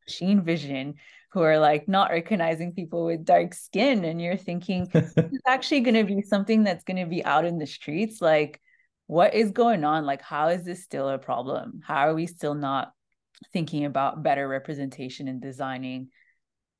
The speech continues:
Speaker 1: things like this that could be pretty lethal and fa-, fatal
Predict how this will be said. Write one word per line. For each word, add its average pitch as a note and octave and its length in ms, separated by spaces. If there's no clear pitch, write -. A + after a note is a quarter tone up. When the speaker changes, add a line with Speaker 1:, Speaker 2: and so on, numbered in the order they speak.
Speaker 1:
things E3+ 200
like C#3+ 200
this D#3 160
that D3 160
could D3+ 120
be C#3 140
pretty G3 340
lethal E3+ 540
and C#3 240
fa-, D3+ 200
fatal D3 640